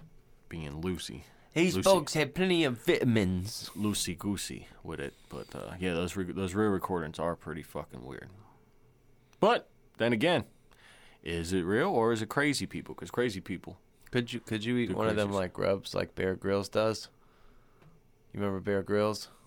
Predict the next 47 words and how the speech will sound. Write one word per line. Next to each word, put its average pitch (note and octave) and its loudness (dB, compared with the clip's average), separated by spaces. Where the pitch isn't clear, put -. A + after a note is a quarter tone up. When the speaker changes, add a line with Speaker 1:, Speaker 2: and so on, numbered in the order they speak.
Speaker 1:
Depends E2 -8
on C#2 -6
how D#2 -6
hungry D#2 -6
I D2 -6
am. D#2+ -8
Speaker 2:
Okay. A#2 -6
Speaker 1:
Like, G#1 -8
if D#2 -14
I'm D2+ -4
hungry. F2 -2
Speaker 2:
I - -6
feel B3+ 2
like A3 4
I F3+ 4
want D#3+ 2
one C#3 4
of B2+ 4
the A2+ 4
bugs A#2 2
that F#2+ 0
has, G2+ -2
like, F#2+ -4
the F2+ -6
least F#2+ -4
amount F2 -6
of C2+ -8
juice. D#2 -8
Like, - -8
I F#2+ -2
want, G2+ 0
like, F2 -6
a - -8
crunchy F2 -4
bug. - -8
Speaker 1:
Why C3+ 2
would F#2+ 2
you? F2+ -6
Dude, A#2 2
that's B2+ 2
like C3+ 2
eating C3+ 2
a G2+ 0
sandwich A#2+ 2
with G#2+ 0
no G#2+ 2
mayonnaise. G#2 0